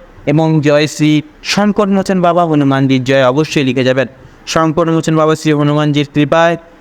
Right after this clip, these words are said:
এবং মহাদেবের কৃপায় আজকের দিনটি আপনারা খুব শুভারম্ভ হবে এবং খুব শুভভাবে কাটিয়ে তুলতে পারবেন। জীবনের নানান দিক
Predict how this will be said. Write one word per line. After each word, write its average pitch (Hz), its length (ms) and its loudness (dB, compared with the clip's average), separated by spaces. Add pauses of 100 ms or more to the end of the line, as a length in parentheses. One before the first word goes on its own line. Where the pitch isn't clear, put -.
(100)
এবং 175 360 0
মহাদেবের 180 540 0
কৃপায় 151 360 0
আজকের 143 300 -4
দিনটি 143 600 0
আপনারা 135 320 -2
খুব 135 160 -4
শুভারম্ভ 127 480 0
হবে 135 280 0
এবং 180 220 0
খুব 156 200 -2
শুভভাবে 143 500 0
কাটিয়ে 131 280 0
তুলতে 123 300 0
পারবেন। 123 400 -2 (440)
জীবনের 190 340 0
নানান 196 320 0
দিক 202 120 -2